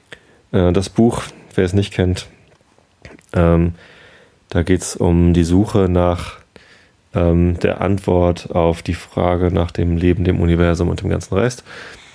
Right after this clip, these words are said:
Und, ähm, die Antwort wird irgendwann gefunden. Und die Antwort lautet zweiundvierzig. Das hat ein ziemlich großer Computer ausgerechnet. Und jetzt ist natürlich, ähm, das Problem, was, wie lautet eigentlich die Frage jetzt mal so ganz konkret?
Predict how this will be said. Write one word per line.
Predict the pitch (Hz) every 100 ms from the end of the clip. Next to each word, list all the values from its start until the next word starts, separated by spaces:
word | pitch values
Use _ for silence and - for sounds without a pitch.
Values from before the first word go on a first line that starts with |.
| - _ - - _ _ _ _
Und, | 95 90 90 87 -
ähm, | 90 87 87 87 87 - _ _ _ -
die | -
Antwort | 92 98 104 92
wird | 95
irgendwann | 95 92 90 87
gefunden. | 90 117 143 107 147 - - _ _ - - - _ _ _ _ - -
Und | 92
die | 90
Antwort | 90 87 90
lautet | 90 85 87
zweiundvierzig. | - 85 78 - 87 - - -
Das | -
hat | 98 -
ein | 87 85 -
ziemlich | - 104 107
großer | - 95 90 92
Computer | 95 95 92 92
ausgerechnet. | 90 - - 104 98 - - - - - - _
Und | -
jetzt | 95
ist | 98
natürlich, | 98 98 104 101 - -
ähm, | 101 92 95 98 95 - _ _ - -
das | - -
Problem, | 101 98 101
was, | 95 92 -
wie |
lautet | 101 107 107
eigentlich | 101 101 98
die | 104
Frage | - 90 127
jetzt | 85 82
mal | 82
so | 82
ganz | 82 87
konkret? | - 90 - 131